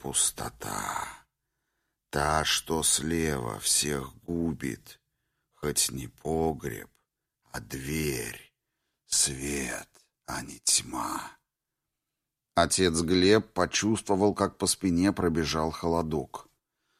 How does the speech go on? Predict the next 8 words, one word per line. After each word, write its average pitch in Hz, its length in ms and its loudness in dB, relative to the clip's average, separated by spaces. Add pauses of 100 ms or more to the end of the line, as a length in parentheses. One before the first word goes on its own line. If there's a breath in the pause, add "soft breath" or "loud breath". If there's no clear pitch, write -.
(120)
В 73 120 -6
голове 92 440 8
лихорадочно 98 800 6
заметались 87 640 2
мысли. 87 500 2 (440)
Что - 320 -6
началось 69 500 -4
ниоткуда? 69 600 -8